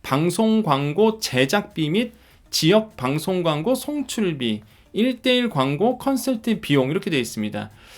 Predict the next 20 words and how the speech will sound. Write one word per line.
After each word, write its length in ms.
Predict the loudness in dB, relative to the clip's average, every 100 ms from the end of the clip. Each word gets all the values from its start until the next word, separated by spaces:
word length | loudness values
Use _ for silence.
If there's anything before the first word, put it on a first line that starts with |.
| -20 -2
자, 60 | 4
여러분 280 | 6 4 2
그 520 | 2 4 6 4 4
채널 500 | 0 4 8 8 6
이렇게 600 | 0 2 2 4 2 0
여러분 240 | -2 -2 -2
티비 260 | 0 0
보다 280 | 2 2 0
보면은 680 | 0 0 0 0 -2 -4 -6
뭐 400 | -6 -4 -4 -4
우리 200 | 2 2
지역에 480 | 4 4 4 4 2
있는 560 | 2 0 -2 -2 -4 -6 -12 -20 -20 -6
막 320 | -4 -2 -4
뭐, 440 | -4 -2 -2 -4 -8 -20 -20 -10
뭐 200 | -8 -8 -10
감자탕집, 1080 | -2 6 6 6 2 -2 0 2 4 2 -2
무슨 300 | -6 0 2
뭐 160 | 4 2
안경집, 1000 | 4 4 6 6 6 4 2 4 2